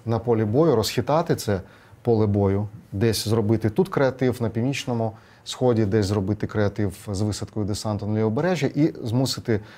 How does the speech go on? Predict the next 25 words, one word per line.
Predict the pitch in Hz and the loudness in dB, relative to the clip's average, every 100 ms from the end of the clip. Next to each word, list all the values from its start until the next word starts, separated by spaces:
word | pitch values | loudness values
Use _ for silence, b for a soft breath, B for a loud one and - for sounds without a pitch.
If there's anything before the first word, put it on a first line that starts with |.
| - | -2
ворога | 113 139 127 113 | 2 4 4 2
почати, | - 104 120 110 104 107 B B B - | -2 -2 -2 0 -2 -2 B B B -8
е, | 113 | -4
е, | 104 101 113 107 101 | -2 -4 -6 -6 -2
труситися | 135 117 170 135 - 113 | 0 2 2 2 0 0
і | |
самому | - 135 139 120 | 2 2 4 2
переходити | 104 104 110 101 101 | 0 0 0 0 0
в | 101 | 0
оборону. | 98 95 92 62 B B B B | 2 2 0 -4 B B B B
Без | 110 147 156 | 2 4 4
американської | 147 139 135 147 143 - 127 | 4 4 4 2 2 2 0
допомоги, | 113 156 185 143 | 0 0 2 2
що | 131 | 0
таке | 127 - | -2 0
американська | 120 110 113 107 104 | 2 2 0 -2 -4
допомога? | 104 98 92 | -4 -4 -2
Перш | 139 117 | 0 2
за | |
все, | 104 104 | 0 -2
це | 95 110 95 | -2 -2 0
номенклатура | 107 113 127 117 117 | 0 0 -2 0 0
для | 104 | 2
Ф | 104 | 0
шістнадцять, | - 156 160 | 0 -2 -2